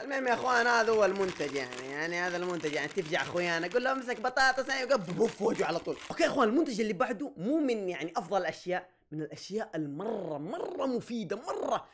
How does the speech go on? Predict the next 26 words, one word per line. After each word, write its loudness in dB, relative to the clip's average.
فحتفيد -4
اكثر -2
شيء -4
اليوتيوبر -4
واللي -2
يستخدم -6
بي -6
سي -8
كثير -2
واشياء -2
كثير -4
عنده، -4
اللي -8
هو -4
ايش -6
يا -14
اخوان؟ -14
مداخل 0
يو -4
اس -12
بي. -10
هذا -4
مو -4
حيفيد، -4
مرة -2
حيفيد. -8